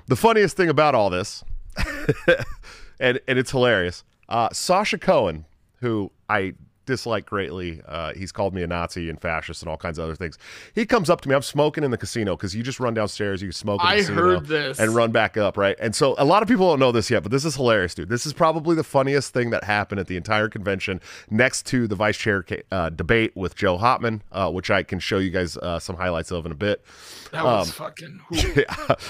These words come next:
Speaker 1: So
Speaker 2: <laughs> I got some things to say about
Speaker 1: yeah,
Speaker 2: that.
Speaker 1: so, so
Speaker 2: <laughs>
Speaker 1: Sasha comes up to me and, and, and he goes, "You know, I don't like you." And I said, "That's great. I don't like you either. But, you know, i-, i-, it's,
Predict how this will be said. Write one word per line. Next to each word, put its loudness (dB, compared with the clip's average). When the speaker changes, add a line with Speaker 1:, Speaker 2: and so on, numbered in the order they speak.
Speaker 1:
So 6
Speaker 2:
<laughs> 6
I 4
got 2
some -8
things 0
to -6
say 0
about 2
Speaker 1:
yeah, 6
Speaker 2:
that. 0
Speaker 1:
so, 4
so 6
Speaker 2:
<laughs> 6
Speaker 1:
Sasha 4
comes 0
up 2
to -10
me -2
and, 2
and, -2
and -4
he 2
goes, 2
"You -2
know, 2
I 2
don't 2
like -2
you." -4
And -8
I -10
said, -12
"That's -4
great. -6
I -4
don't -10
like -10
you -6
either. -8
But, -12
you -10
know, -8
i-, -8
i-, -10
it's, -8